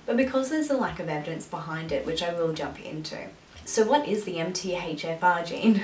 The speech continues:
<laughs> Well, I'm gonna call it the mother effer gene, but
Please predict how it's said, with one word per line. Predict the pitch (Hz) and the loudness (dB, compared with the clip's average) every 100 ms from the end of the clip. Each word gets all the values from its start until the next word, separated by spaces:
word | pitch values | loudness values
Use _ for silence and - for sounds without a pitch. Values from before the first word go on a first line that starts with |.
| - | 2
<laughs> | 208 - - - - - 269 - | 0 0 -6 -6 -4 -2 -2 4
Well, | 147 - - | 4 4 0
I'm | 175 | -2
gonna | 165 160 | 0 -2
call | - 180 | 4 6
it | 185 | 6
the | 220 | 4
mother | 190 220 | 4 4
effer | 220 170 165 | 4 0 -4
gene, | 156 151 165 196 - - - | -4 -4 -6 -8 -14 -14 0
but | 165 - - | 0 0 -4